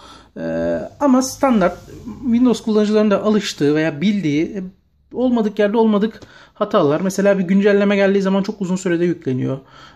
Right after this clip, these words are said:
Ee, veya bir uygulama indirdiğiniz zaman beklediğinizden daha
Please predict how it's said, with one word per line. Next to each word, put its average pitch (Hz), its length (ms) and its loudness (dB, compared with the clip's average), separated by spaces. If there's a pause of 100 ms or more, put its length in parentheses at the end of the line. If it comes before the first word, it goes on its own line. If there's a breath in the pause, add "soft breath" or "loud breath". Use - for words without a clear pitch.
Ee, 147 360 -4
veya 175 240 0
bir 196 60 -2
uygulama 185 400 2
indirdiğiniz 175 520 0
zaman 170 400 -2
beklediğinizden 170 720 -2
daha 180 420 -2